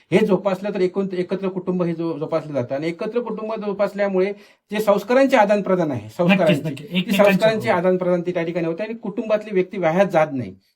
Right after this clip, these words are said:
Speaker 1: शंभर टक्के मला अनुभव आहे. आता माझे पुतणे असतील, मी शंभर टक्के खात्रीने सांगू शकतो ना, माझा पुत-, एकही पुतण्या चुकीचं काही करणार नाही,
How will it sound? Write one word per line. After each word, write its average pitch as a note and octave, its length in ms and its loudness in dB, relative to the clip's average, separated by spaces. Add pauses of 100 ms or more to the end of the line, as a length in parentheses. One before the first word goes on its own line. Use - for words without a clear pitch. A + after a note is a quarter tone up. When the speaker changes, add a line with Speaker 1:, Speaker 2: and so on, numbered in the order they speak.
Speaker 1:
शंभर A#3 200 2
टक्के A3+ 200 0
मला F#3+ 220 2
अनुभव F3+ 260 0
आहे. E3 100 0
आता F3+ 120 -4
माझे F3 220 0
पुतणे F#3+ 320 -2
असतील, C#3+ 320 -4 (360)
मी A3+ 80 -4
शंभर A#3+ 240 2
टक्के D4 200 4
खात्रीने B3+ 280 4
सांगू A#3+ 180 4
शकतो F#3 240 -2
ना, D#3 60 0
माझा E3+ 240 0
पुत-, F#3+ 180 -2
एकही F#3+ 240 4
पुतण्या A3+ 300 -4
चुकीचं A3+ 420 -4
काही A3 240 -4
करणार D3 300 0
नाही, G2+ 140 -8